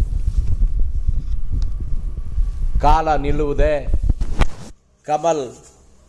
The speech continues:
ದೊಡ್ಡವಳಾಗುತ್ತಿದ್ದ ಹಾಗೆ ಎತ್ತುವುದು, ಇಳಿಸುವುದು ಕಷ್ಟವಾಗುತ್ತಿತ್ತು. ವಿಮಲಳು ಕಾಲೇಜು ಮುಗಿಸಿ ಕೆಲಸಕ್ಕೆ ಹೋಗುತ್ತಿದ್ದಳು.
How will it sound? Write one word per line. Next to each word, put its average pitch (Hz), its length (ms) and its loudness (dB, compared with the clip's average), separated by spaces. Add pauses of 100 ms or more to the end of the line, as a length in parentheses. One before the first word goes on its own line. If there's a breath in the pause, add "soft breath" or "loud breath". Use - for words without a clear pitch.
(600)
ದೊಡ್ಡವಳಾಗುತ್ತಿದ್ದ 151 880 4
ಹಾಗೆ 127 760 0 (1300)
ಎತ್ತುವುದು, 156 680 4
ಇಳಿಸುವುದು 143 640 4
ಕಷ್ಟವಾಗುತ್ತಿತ್ತು. 127 1040 2 (1600)
ವಿಮಲಳು 139 1000 2 (520)
ಕಾಲೇಜು 147 580 4
ಮುಗಿಸಿ 127 720 0 (200)
ಕೆಲಸಕ್ಕೆ 143 540 2
ಹೋಗುತ್ತಿದ್ದಳು. 123 1040 2